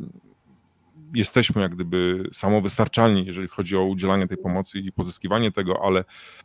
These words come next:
trzeba być zawsze gotowym na to, co się może wydarzyć, a, mm, mimo tej mu-, tego muru, który tak ładnie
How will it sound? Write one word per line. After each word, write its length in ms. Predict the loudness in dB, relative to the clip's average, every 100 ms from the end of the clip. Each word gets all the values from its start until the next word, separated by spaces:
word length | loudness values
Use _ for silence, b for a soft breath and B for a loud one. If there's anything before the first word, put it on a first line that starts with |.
| _ -6
trzeba 300 | -2 2 0
być 140 | 0
zawsze 300 | -2 -2 -4
gotowym 400 | -4 -4 -4 -2
na 80 | -4
to, 100 | -4
co 100 | -12
się 140 | -6
może 220 | -4 -2 -4
wydarzyć, 520 | 0 0 0 -4 -6
a, 220 | -2 -2 -2 B B B -4
mm, 340 | 0 0 2
mimo 380 | 6 6 6 4
tej 300 | 0 -2 0
mu-, 380 | 2 2 2 0
tego 240 | 2 4
muru, 580 | 6 6 4 2 0 -2 _
który 280 | _ -6 -4
tak 180 | -4 2
ładnie 460 | 2 2 2 0